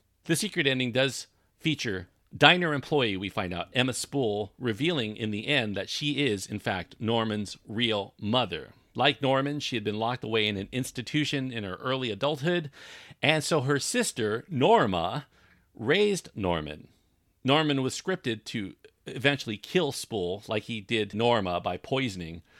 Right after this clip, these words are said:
her tea, but Franklin decided it would be a bigger shock to audience instead to have her walloped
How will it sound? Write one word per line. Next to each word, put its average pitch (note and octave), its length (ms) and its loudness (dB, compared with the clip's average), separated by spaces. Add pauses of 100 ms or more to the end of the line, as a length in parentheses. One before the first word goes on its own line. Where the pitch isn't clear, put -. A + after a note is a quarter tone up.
(160)
her A2+ 160 -4
tea, F#2 520 -2
but A#2 120 -2
Franklin D3+ 440 0
decided G#2 600 -2
it A#2+ 100 -6
would B2+ 140 0
be B2 120 0
a G#2 60 0
bigger D#3 380 0
shock - 280 0
to - 80 -6
audience F#2 500 -6 (140)
instead F3+ 420 2
to B2 80 -4
have A2+ 380 4
her G#2 340 -4 (300)
walloped G#2+ 580 2